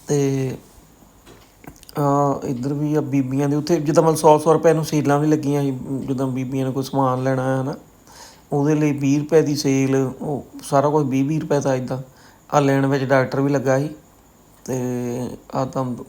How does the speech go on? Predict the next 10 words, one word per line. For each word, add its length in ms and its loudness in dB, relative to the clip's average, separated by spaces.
ਦਿਖਾ 260 -4
ਲਈ, 180 -4
ਆਹ 120 0
ਲਾਈਨ 320 0
ਲੱਗੀ 240 -4
ਹੋਈ 220 -4
ਆ। 40 -12
ਇਹ 240 0
ਅਸੀਂ 180 -2
ਤੁਰੇ 680 0